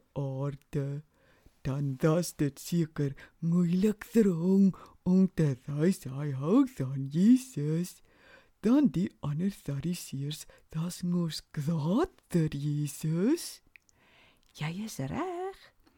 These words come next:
Speaker 2: Dis hoekom hy glad in die nag by Jesus gaan kuier het. Ek dink hy het vir homself gesê, "O, ek wil so graag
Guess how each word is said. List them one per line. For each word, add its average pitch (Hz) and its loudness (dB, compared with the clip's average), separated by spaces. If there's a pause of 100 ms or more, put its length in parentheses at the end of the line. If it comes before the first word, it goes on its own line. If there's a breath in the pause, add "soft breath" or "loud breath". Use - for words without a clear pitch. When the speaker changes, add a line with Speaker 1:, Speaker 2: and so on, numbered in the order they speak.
(520 soft breath)
Speaker 2:
Dis 370 -2
hoekom 180 -2
hy 175 -4
glad 269 -8
in 320 2
die 370 0
nag 202 2
by 160 -6
Jesus 135 -6
gaan 147 -8
kuier 143 -10
het. 139 -10 (840 soft breath)
Ek 214 -6 (100)
dink 202 -2 (160)
hy 156 -8
het 151 -8
vir 160 -6
homself 151 -6
gesê, 143 -6 (1000)
"O, 139 -4 (100)
ek 196 -8
wil 131 -6
so 165 -6
graag 165 -8